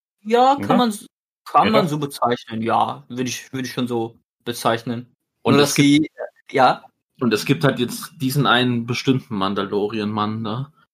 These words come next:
Speaker 3: der jetzt da beleuchtet wurde in der Serie, so eine Hauptfigur.
Speaker 2: Ja, aber er ist im Prinzip ein Random.
Speaker 3: Also kennt man,
Speaker 1: Ja.
Speaker 3: du kennst das
Speaker 2: Der,
Speaker 3: Gesicht?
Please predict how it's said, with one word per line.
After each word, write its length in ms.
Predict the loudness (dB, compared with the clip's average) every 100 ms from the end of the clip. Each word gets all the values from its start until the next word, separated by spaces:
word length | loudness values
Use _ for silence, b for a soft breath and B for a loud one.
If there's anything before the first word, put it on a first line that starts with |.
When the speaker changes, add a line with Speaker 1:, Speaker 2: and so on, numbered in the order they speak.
| _ 2
Speaker 3:
der 80 | 2
jetzt 200 | 4 2
da 60 | 2
beleuchtet 440 | 4 4 2 -2
wurde 160 | -2 0
in 60 |
der 100 | 0
Serie, 240 | 0 0 0
so 120 | 0
eine 260 | 0 0
Hauptfigur. 280 | -2 0 4
Speaker 2:
Ja, 240 | 4 4 4
aber 200 | 2 2
er 160 | 0
ist 120 | 0
im 80 | -6
Prinzip 380 | -4 -4 -4 -6
ein 100 | -4
Random. 540 | -2 -2 -2 -6 -10 -16 _ _
Speaker 3:
Also 200 | -2 0
kennt 260 | 0 0 2
man, 80 | 2
Speaker 1:
Ja. 480 | 0 -2 -10 -8
Speaker 3:
du 80 | -4
kennst 260 | -2 0 0
das 80 | 2
Speaker 2:
Der, 60 |
Speaker 3:
Gesicht? 280 | 2 2 -2